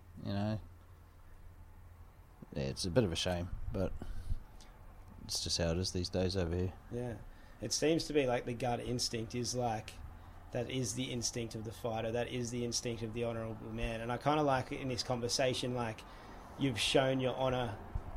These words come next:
Speaker 2: within you as a fighter, you know what I mean? By saying, like, you know, like, explaining, like, the no ego, explaining, you know, like,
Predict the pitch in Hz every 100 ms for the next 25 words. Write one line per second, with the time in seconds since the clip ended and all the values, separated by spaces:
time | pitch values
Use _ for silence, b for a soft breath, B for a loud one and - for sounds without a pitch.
0 | - 127 139 123 127 127 120 117 - 120
1 | 131 170 - - - - - 139 131 127
2 | 120 135 135 123 - 131 127 127 113 113
3 | - B B 139 131 127 117 120 - -
4 | 135 131 131 123 117 123 120 117 123 113
5 | 117 113 113 - 135 131 127 117 113 B
6 | B B B - 139 131 127 117